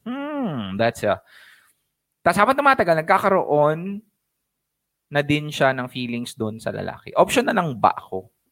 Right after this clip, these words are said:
I, I think so. Partner means that you guys are in a relationship ba? If it was the case, first off, paano mo naman nalaman na may feeling siya? If that person told you straight up, you have to appreciate the honesty.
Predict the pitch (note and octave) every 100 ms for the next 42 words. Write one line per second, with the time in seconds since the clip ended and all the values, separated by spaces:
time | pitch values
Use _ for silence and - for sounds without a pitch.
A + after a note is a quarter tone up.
0 | - - _ D#3+ E3+ F3+ F3 C#4 - C3+
1 | D#3+ _ _ _ _ _ _ _ _ -
2 | A3 G#3 G#3+ G#3 G3 F#3+ - D3 - D3
3 | C#3+ D3 D3 - A2 G#2+ G#2+ G2+ - G2+
4 | G#2 - D3 A#3+ _ - D#3+ - - D3
5 | C3 D#3 - D#3 - F3+ D3+ - - -
6 | _ _ _ _ _ _ - - - D3
7 | - - D#3 C#3 - D3 D3+ D3 C#3+ C3+
8 | B2 A#2 A#2+ A#2+ A#2 A2 G#2+ G2+ - -
9 | - D#3 D#3 C3+ C3 - B2+ B2 - A#2+
10 | A2+ A2 A#2 A2+ A2 A2 - G#2+ G2 -
11 | - - - _ _ _ _ C#3 C#3 C3
12 | A#2+ C3 B2+ - - G2 G2 G2+ - F#2+